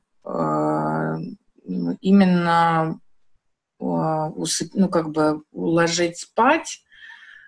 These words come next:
да, и уйти, ну, и как бы сказать ребёнку, что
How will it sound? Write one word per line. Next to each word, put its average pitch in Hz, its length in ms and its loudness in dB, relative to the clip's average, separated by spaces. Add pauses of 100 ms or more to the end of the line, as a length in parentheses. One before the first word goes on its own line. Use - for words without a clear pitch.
(160)
да, 185 760 0 (160)
и 190 460 4
уйти, 165 640 0
ну, 185 460 6
и 160 160 -10
как 175 200 -6
бы 170 80 -6
сказать 170 360 -2
ребёнку, 185 400 0
что 160 960 0